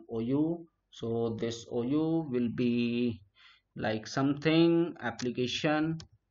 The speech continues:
S C M application deployment. Okay, so I created, here I have a group. Inside that I can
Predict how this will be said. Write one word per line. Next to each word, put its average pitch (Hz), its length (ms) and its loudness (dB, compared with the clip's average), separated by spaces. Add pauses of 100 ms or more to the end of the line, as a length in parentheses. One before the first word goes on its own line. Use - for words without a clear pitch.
(160)
S 120 280 -6
C 143 160 -2
M 139 280 -4
application 123 880 -4 (4000)
deployment. 135 960 0 (2250)
Okay, 156 600 -6 (140)
so - 160 -12 (140)
I - 100 -6
created, 135 720 -2 (420)
here 120 320 2
I 117 100 -4
have 120 260 -2
a 123 60 2
group. 127 440 2 (440)
Inside 143 520 2
that 160 340 6 (140)
I 117 140 -2
can 123 280 -4